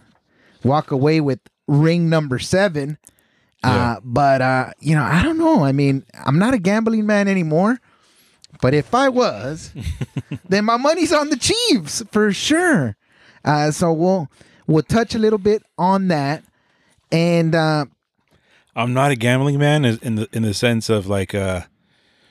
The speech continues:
Speaker 2: playing cards or playing the lotto or scratchers or, uh,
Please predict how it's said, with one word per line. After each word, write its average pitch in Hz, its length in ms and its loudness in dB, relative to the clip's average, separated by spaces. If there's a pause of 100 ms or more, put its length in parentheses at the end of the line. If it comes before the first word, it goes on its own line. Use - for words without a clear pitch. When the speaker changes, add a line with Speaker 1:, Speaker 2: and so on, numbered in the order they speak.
(160)
Speaker 2:
playing 117 280 0
cards 113 680 2
or 98 120 0
playing 110 240 0
the 95 80 -2
lotto 113 640 2
or 90 180 0
scratchers 110 960 -4
or, 87 340 -8
uh, 87 360 -10